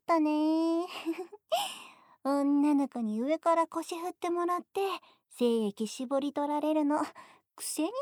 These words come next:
なっちゃったかな。って、何バテてんの？私にだけ腰振らせといて。そんなに女の子の中で射精するの気持ちよかっ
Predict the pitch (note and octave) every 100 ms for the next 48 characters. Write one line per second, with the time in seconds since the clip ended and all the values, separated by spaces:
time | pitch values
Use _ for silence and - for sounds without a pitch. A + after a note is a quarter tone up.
0 | C5 D#4+ - B3 A#3 - A3+ A#3 A3+ C4
1 | D4 D#4 D#4+ E4 F4 - - _ _ _
2 | _ _ _ _ _ _ _ _ _ _
3 | _ _ _ _ _ _ _ G#3+ G3+ A3+
4 | A#3+ - - - - - G#3+ A3 B3+ C4
5 | G#3+ F#3+ G#3 G#3 G3+ F#3+ F#3+ F3 G3 A#3
6 | G#3+ - _ - _ _ _ - A#3+ C4+
7 | D4+ - D#4+ D4+ C4+ C4+ - C#4 D#4+ D4
8 | D#4 D#4 E4 D#4 D#4+ E4 - - C#4+ D4
9 | B3 D#4+ D#4 - - _ _ _ _ _
10 | - - - F3+ F3+ A3 C4+ C#4+ C4+ C4+
11 | C#4 C#4+ C#4+ B3+ G#3 G3 G3+ G#3+ G3+ F#3+
12 | F#3+ G3 G3+ A#3 A#3 B3 A#3+ A#3 - _
13 | _ - B3+ B3 D4 - F4+ G4+ G#4+